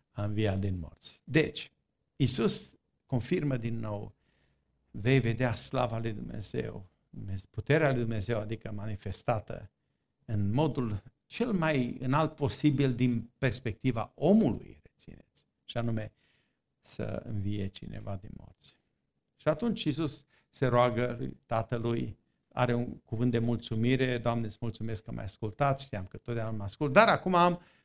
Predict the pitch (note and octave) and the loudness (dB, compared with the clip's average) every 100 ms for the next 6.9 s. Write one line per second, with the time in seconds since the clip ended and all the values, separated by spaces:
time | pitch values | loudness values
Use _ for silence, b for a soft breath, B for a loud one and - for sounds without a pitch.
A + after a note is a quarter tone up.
0 | b - - F3+ - D#3 C#3 A2+ G#2+ G2 | b 0 6 6 6 6 8 6 4 0
1 | G#2 G2 - A#2+ G2 F#2+ - - - - | -2 -6 -2 0 0 -2 -8 -12 -16 -20
2 | _ _ A2+ A#2+ B2 B2 A2+ - _ _ | _ _ -4 -2 0 -2 -6 -10 _ _
3 | _ _ _ _ A#2 A2 G#2 G#2 G#2+ G2 | _ _ _ _ 0 2 4 2 0 -4
4 | B B _ _ _ _ _ _ - - | B B _ _ _ _ _ _ -14 -6
5 | - A#3 - G3+ G3 G#3 G3+ D3+ B2 - | -2 0 4 2 4 2 4 4 4 0
6 | C3 G#2 - C3+ A2 A2+ - - - | -4 -6 -4 -2 0 0 -2 -12 -16